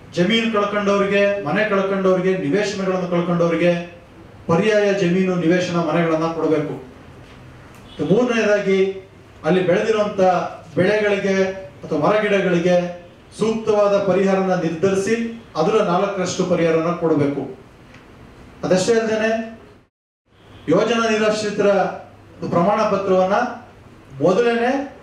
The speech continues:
ವಿತರಣೆ ಆಗ್ಬೇಕು. ಮತ್ತೆ ಯಾರು ಸಂತ್ರಸ್ತ ಆಗ್ತಾ ಇದಾರೆ ಆ ಕುಟುಂಬದಲ್ಲವ್ರಿಗೆ ಅವ್ರ ವಿದ್ಯಾಭ್ಯಾಸಕ್ಕೆ ಅನುಗುಣವಾಗಿ ಸರ್ಕಾರಿ ಉದ್ಯೋಗವನ್ನ ಕೊಡಬೇಕು. ಅದಷ್ಟೇ ಅಲ್ಲದೇನೆ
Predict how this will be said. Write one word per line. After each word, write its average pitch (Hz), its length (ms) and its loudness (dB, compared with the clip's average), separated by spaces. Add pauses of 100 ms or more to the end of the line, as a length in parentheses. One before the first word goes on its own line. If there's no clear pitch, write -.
(160)
ವಿತರಣೆ 190 400 0
ಆಗ್ಬೇಕು. 160 640 -2 (680)
ಮತ್ತೆ 180 540 0 (720)
ಯಾರು 202 720 0
ಸಂತ್ರಸ್ತ 208 440 -4
ಆಗ್ತಾ 196 280 0
ಇದಾರೆ 175 460 0 (220)
ಆ 156 60 -2
ಕುಟುಂಬದಲ್ಲವ್ರಿಗೆ 185 1120 0 (280)
ಅವ್ರ 156 140 0
ವಿದ್ಯಾಭ್ಯಾಸಕ್ಕೆ 196 680 0
ಅನುಗುಣವಾಗಿ 175 880 0
ಸರ್ಕಾರಿ 180 460 0
ಉದ್ಯೋಗವನ್ನ 175 480 0
ಕೊಡಬೇಕು. 170 800 0 (760)
ಅದಷ್ಟೇ 185 340 2
ಅಲ್ಲದೇನೆ 220 600 -2